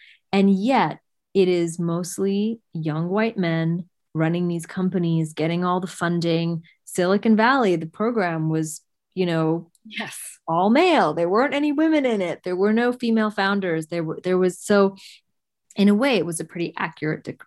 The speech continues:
Speaker 1: depiction of that world. Um, but I, but as you said, the interesting thing about it is that it pretends to be disruptive. And when it's actually just the same old thing, just in, you know, shorts and a t-shirt instead of in a suit.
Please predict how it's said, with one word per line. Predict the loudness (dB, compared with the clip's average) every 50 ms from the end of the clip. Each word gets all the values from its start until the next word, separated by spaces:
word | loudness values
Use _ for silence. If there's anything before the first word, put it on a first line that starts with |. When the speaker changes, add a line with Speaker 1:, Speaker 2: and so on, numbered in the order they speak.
| -12
Speaker 1:
depiction | -12 -10 -10 -10 -10 -10 -12 -12 -10 -10
of | -10 -10 -8
that | -8 -8 -8 -6
world. | -4 -2 -2 -2 -2 -2 -6 -8 -10 -14 -16 -20 -20 -20 -20 _ _ -2
Um, | 0 2 2 2 2
but | 2 2 2
I, | 0 0 -2 -6 _
but | -12 -8 -4 -2 -2
as | 0 0 -2
you | -2 -4
said, | -2 0 2 2 2 2 2
the | 0 2 2
interesting | 2 2 0 -2 -4 -4 -4 -4 -4
thing | -4 -2 -2 -2
about | 0 0 0 0 0 0 -2
it | -4 -6 -6 -6
is | -6 -4 -4 -4
that | -4 -2
it | -4 -4 -6 -10
pretends | -12 -12 -12 -8 -8 -6 -6 -4 -6 -8 -8 -10
to | -10 -8
be | -8 -8 -8
disruptive. | -8 -10 -12 -12 -12 -14 -14 _ -14 -14 -14 -14 -16 -20 -20 _ _ _ -20 -20 -14 _ -4
And | -4 -2 -2 -4 -6 -6 -4
when | -2 0 0 0
it's | -2 -2 -4
actually | -6 -6 -6 -8 -6 -4 -4 -4
just | -4 -4 -6 -6 -6 -8 -10 -16 -20 -20 -20 -20 _ _ _ _ _ _ _ _ _ _ _ _ -10
the | -10 -8
same | -6 -6 -4 -2 -2 -2 -2
old | -2 -2 -4 -6 -4 -4
thing, | -2 -2 -2 -4 -6 -6 -8 -6
just | -6 -8 -8 -8 -8
in, | -6 -6 -6 -6 -6 -6 -6 -8 -8 _ _
you | -4 -2 0
know, | 0 -2 -2 -6 -8
shorts | -10 -8 -2 0 0 0 0 -2 -4 -6
and | -6 -6
a | -6 -6
t-shirt | -6 -4 -4 -4 -4 -4 -6 -6 -6 -4
instead | -4 -4 -4 -4 -4 -4 -4 -4
of | -4 -6
in | -6 -6
a | -6
suit. | -4 -2 4 6 6 6 6 4 -2